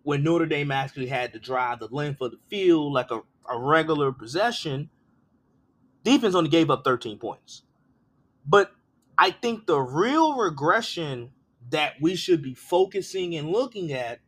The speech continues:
or probably we've been missing, is the offensive line play, but then overall the offense, right? And, of course, I'm gonna get to Caleb Williams. You know, I, I think Caleb he's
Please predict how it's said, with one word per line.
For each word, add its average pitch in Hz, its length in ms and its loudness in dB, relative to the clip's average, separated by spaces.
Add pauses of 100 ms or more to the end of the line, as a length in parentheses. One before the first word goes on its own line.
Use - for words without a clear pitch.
(120)
or 139 460 -2 (400)
probably 190 340 -2
we've 156 220 -6
been 127 200 -8
missing, 151 480 -8 (720)
is 160 240 4
the 139 160 0
offensive 143 560 2
line 160 460 2
play, 156 520 -4 (240)
but 185 100 4
then 233 100 4
overall 196 400 4
the - 100 -6
offense, - 640 -4 (180)
right? 135 300 -2 (460)
And, 160 500 0 (1160)
of 143 120 -4
course, 190 360 0
I'm 170 120 -2
gonna 185 80 -2
get 220 140 -8
to - 60 -16
Caleb 190 240 -2
Williams. 180 540 -4 (480)
You 170 100 -4
know, 156 280 0
I, 135 100 -4 (180)
I - 40 -2
think 180 300 -6
Caleb 190 460 -6 (1040)
he's 196 440 -12